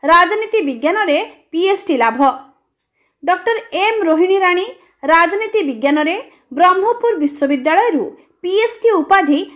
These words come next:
ଲାଭ କରିଛନ୍ତି। ସେ ଡକ୍ଟର ରୋଶନୀ କୁଜୁରଙ୍କର ପ୍ରତ୍ୟକ୍ଷ ତତ୍ତ୍ୱାବଧାନରେ ଗବେଷଣା କରୁଥିଲେ।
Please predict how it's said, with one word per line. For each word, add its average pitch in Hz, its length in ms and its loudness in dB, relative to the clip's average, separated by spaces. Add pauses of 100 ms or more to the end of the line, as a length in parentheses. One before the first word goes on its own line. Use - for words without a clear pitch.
(120)
ଲାଭ 311 280 0
କରିଛନ୍ତି। 285 600 -2 (3000)
ସେ 403 160 0
ଡକ୍ଟର 359 460 0
ରୋଶନୀ 381 440 -2
କୁଜୁରଙ୍କର 349 680 0 (420)
ପ୍ରତ୍ୟକ୍ଷ 359 560 -4 (100)
ତତ୍ତ୍ୱାବଧାନରେ 285 840 0 (280)
ଗବେଷଣା 349 500 2
କରୁଥିଲେ। 254 460 -2